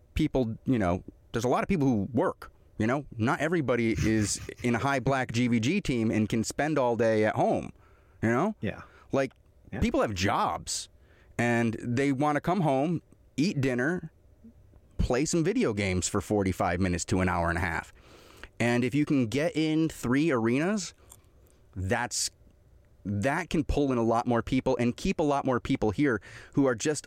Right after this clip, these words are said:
Speaker 1: unable to do the daily grind. 'Cause that daily grind to do G V Gs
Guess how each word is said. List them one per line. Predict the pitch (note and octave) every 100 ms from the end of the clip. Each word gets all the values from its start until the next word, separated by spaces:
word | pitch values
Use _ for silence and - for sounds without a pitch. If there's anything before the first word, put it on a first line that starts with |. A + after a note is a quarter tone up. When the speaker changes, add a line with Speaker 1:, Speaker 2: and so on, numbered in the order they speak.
| -
Speaker 1:
unable | C3+ D#3 C#3+ C3+ C3
to | -
do | G#2 F#2+ A#2+ A#2
the | G#2
daily | F2 F#2+ F#2+
grind. | F2+ F#2 F2 E2 - - -
'Cause | C3
that | F3+ D3 G2+
daily | B2 A#2+ C3+ B2+
grind | A2 G#2+ G#2 G#2+ - - - -
to | C3
do | F#2+ F2+ A#2+ B2+ B2 A#2 G#2
G | G2 G#2+
V | G2
Gs | F#2 F#2 F2 E2+ -